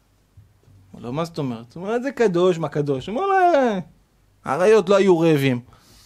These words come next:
הם אכלו הרבה, אחרי שבת, אין להם מקום. אז בינתיים שיחקו איתו, ואחר כך היו אוכלים אותו בערב." אמר לו, "לא היו רעבים? בוא נעשה ניסיון. קחו אותו, תכניסו אותו בפנים."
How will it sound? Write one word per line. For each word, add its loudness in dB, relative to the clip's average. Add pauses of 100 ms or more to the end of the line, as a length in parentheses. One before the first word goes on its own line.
(400)
הם -8
אכלו 2
הרבה, 2 (260)
אחרי -2
שבת, -2
אין -6
להם 0
מקום. -4 (220)
אז -10 (140)
בינתיים -2
שיחקו -4
איתו, 0
ואחר -4
כך -4
היו 2
אוכלים 0
אותו 2
בערב." 0 (1200)
אמר -14
לו, -6
"לא 2
היו 0
רעבים? -4 (280)
בוא -6
נעשה 0
ניסיון. 0 (440)
קחו 0
אותו, 0
תכניסו -2
אותו 2
בפנים." -4